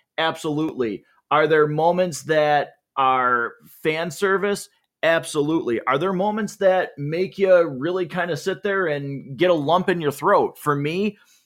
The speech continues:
absolutely. The acting is great. The score is great. The costumes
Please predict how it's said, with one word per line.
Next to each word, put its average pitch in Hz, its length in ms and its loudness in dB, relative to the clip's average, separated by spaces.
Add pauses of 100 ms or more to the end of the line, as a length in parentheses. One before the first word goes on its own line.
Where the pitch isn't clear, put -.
(200)
absolutely. 147 960 0 (160)
The 170 280 -6
acting 156 400 -6
is 127 140 -4
great. 107 480 -2
The 151 180 0
score 170 580 2
is 127 200 0
great. 110 500 0
The 143 200 -4
costumes 156 800 -2